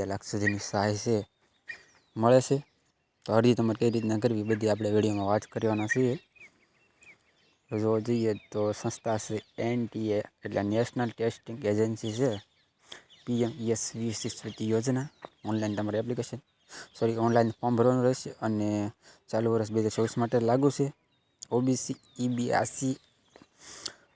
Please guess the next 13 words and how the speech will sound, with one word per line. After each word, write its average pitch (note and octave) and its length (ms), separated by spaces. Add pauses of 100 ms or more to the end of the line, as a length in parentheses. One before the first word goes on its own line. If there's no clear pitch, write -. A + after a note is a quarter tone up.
અને A2 200 (320)
જેના G#2+ 240
લાભ G#2+ 340
છે B2+ 200 (1800)
એ G#2 80
દેશના A2 540 (100)
તમામ A2+ 440
જે G#2+ 180 (120)
વિદ્યાર્થીઓ G#2 600
છે A#2 260
એને G2+ 200
મળે. A2+ 280 (1700)
તો A2 80